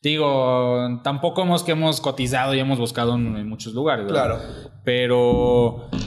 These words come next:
Speaker 1: ahorita es la idea, de hecho, in-, inclusive ahorita lo que sí vamos a hacer ya como agencia externa, vamos a hacer un, este, un rebranding de la marca.
Speaker 2: Ok.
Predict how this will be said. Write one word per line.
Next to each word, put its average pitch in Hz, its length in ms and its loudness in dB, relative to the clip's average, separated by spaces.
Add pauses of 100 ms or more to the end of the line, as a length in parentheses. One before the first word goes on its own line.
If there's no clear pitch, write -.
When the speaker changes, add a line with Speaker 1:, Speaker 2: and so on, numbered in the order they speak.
(420)
Speaker 1:
ahorita 135 680 2
es 127 200 0
la 139 100 2
idea, 135 240 2
de 143 80 2
hecho, 156 220 0
in-, 147 160 -2
inclusive 127 480 2
ahorita 147 300 2
lo 147 100 -2
que 139 100 0
sí 147 140 2
vamos 160 240 2
a - 20 2
hacer 135 220 2
ya 139 180 2
como 139 240 0
agencia 131 340 0
externa, 135 460 0
vamos 131 240 0
a 127 40 -2
hacer 120 260 2
un, 131 140 2
este, 120 200 -4
un 113 100 0
rebranding 120 520 2
de 110 80 2
la 107 100 0
marca. 113 720 -4
Speaker 2:
Ok. 107 180 -14